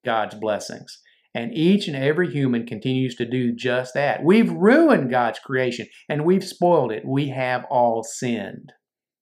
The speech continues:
Imagine, what if someone borrowed your new car and then trashed it? How would you respond to them? What would that do to your relationship? We trashed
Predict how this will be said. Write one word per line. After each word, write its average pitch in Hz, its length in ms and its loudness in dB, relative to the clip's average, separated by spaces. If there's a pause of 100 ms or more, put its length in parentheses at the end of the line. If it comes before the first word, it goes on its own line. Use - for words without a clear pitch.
(560)
Imagine, 190 760 0 (720)
what 269 220 6
if 160 140 0
someone 190 600 2
borrowed 156 500 6
your 139 120 0
new 139 200 0
car 139 340 2
and 107 100 -6
then 107 140 -8
trashed 143 460 -4
it? - 160 -16 (340)
How 311 220 0
would 294 120 0
you 294 140 2
respond 262 460 0
to 190 60 2
them? 131 240 -2
What 330 240 4
would 240 260 0 (320)
that 214 520 -2
do 190 400 8
to 165 140 -6
your 170 380 2
relationship? 139 960 -2 (680)
We 214 220 8
trashed 185 720 0